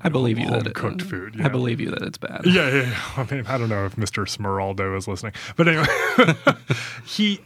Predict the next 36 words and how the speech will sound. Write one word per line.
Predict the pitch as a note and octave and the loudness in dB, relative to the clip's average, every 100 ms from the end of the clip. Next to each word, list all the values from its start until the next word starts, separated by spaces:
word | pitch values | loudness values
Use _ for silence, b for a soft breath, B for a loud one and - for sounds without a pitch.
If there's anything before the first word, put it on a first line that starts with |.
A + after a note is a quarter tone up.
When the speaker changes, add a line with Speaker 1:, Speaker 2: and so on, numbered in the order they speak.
| - | -2
Speaker 2:
like, | F3+ F3+ | 2 2
I | F#3 | 2
was | G3 D#3+ | 0 0
there | F#3+ A3 | 0 0
the | G#3+ G#3+ | 0 0
other | G#3 G3+ | 0 0
day, | G#3 G#3 | 0 0
and | D#3+ | 0
it's, | E3 | 0
like, | D#3+ C#3 | 0 -2
there | C#3 C#3+ | 0 2
were | D#3+ D3 | 2 2
no | C#3+ E3 F3 E3 | 2 2 0 -2
people | - E3+ D3 C#3 | -2 -2 0 0
in | |
the, | C3+ C3 | 0 -2
there | B2+ | 0
was | C3 B2+ | 0 0
just, | C3 | -2
like, | A2+ | -2
no | A#2+ C3 | 0 0
one | C3 B2 | 0 -2
in | A#2 | -2
the | A2 | -2
restaurant, | G#2+ A2+ B2 A#2 | -2 -4 -2 0
Speaker 1:
Mm-hmm. | G#2+ | 2
Speaker 2:
and | G2+ | 0
it's, | G#2 | -2
like, | G#2 | -4
a | |
long, | G#2 G#2 G#2 G#2+ G#2 G#2 | -4 -2 0 0 -2 -4
dirty | G#2 G#2 G2 | -4 -4 -6
bar, | F#2 F#2+ F#2+ F#2+ F2+ | -6 -4 -4 -6 -6
and | F#2 A2 A2 | -2 -2 -2
Speaker 1:
Mm-hmm. | G#2+ | -4
Speaker 2:
it's, | G#2+ | -10